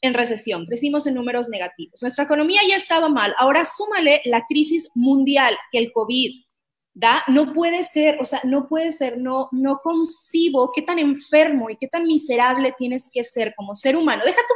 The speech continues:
como líder, porque el señor no es un líder. El señor es un merolico de esos que te encuentran y te venden el producto milagroso, el que te quita el empacho, el cáncer de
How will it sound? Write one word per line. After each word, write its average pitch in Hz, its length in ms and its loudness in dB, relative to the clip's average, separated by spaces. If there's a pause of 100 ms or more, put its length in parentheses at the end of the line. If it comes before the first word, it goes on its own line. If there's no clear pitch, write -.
(140)
como 370 160 4
líder, 285 360 2
porque 220 180 -6
el 233 60 -2
señor 277 280 2
no 370 80 0
es 370 120 -8
un 359 120 2
líder. 233 300 -2 (380)
El 269 160 -10
señor 320 300 2
es 440 100 2
un 453 140 0
merolico 330 480 4
de 339 60 6
esos 320 160 -6
que - 100 -8
te 247 100 -6
encuentran 269 420 2
y 254 80 -2
te 233 100 0
venden 269 360 2 (380)
el 233 140 4
producto 262 520 4
milagroso, 285 800 4 (100)
el 254 160 0
que 233 100 0
te 226 180 -4
quita 302 380 2
el 277 140 4
empacho, 269 680 2 (380)
el 233 240 4
cáncer 269 340 2
de 269 120 2